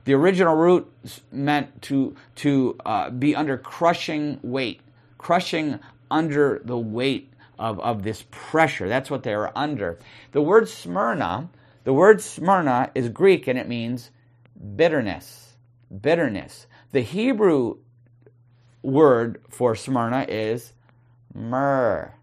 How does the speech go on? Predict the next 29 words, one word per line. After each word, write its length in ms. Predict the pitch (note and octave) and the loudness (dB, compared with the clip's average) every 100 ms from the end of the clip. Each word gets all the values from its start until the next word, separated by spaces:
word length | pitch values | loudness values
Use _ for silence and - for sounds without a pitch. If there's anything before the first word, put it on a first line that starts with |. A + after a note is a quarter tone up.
| _ _ _ _ - - _ _ _ - | _ _ _ _ -20 -20 _ _ _ -16
Where 160 | - | -12
have 80 | F2+ | -8
we 100 | F#2 | -6
heard 180 | G2 G2 | -4 -4
myrrh 280 | G2 C#3+ D#3+ | -2 -2 -2
before? 580 | A#2 - F2 - F2+ _ _ _ _ _ _ - | -4 -6 -8 -8 -12 _ _ _ _ _ _ -8
That's 260 | G#2+ - | -6 0
right. 240 | F3+ - - _ _ | 2 2 -4 _ _
The 60 | - | -8
three 240 | A#2+ C#3+ | 0 2
wise 320 | D3 D3 D3 | 4 4 4
men, 380 | D3 D3+ B2 - | 0 -2 -4 -8
Matthew 480 | G#2+ A#2 C3 C3+ C3 | -6 -4 -4 -2 -4
two 300 | - D#3+ D#3 | -4 0 2
eleven, 320 | C#3 C#3+ C#3 | 4 2 0
one 100 | B2 | -4
of 80 | A2+ | -4
the 80 | G2+ | -8
three 240 | - D3 | -2 -2
gifts 340 | B2 C3+ C#3 - | 0 -2 -2 -4
that 140 | - | -6
were 100 | G#2+ | -4
given 360 | G2+ B2+ C3+ B2+ | -4 -2 -2 -4
prophetically 680 | G#2 F#2 A#2 B2 C3+ B2+ | -8 -6 -4 -4 -4 -6
by 180 | G#2+ G2+ | -4 -4
the 100 | F2+ | -4
wise 440 | F#2 G#2+ C3 C3+ B2+ | -4 0 0 -2 -4
men. 360 | C3 C3 C3+ - - - | -4 -4 -6 -12 -20 -6
And 340 | - C3 A#2+ | 0 0 0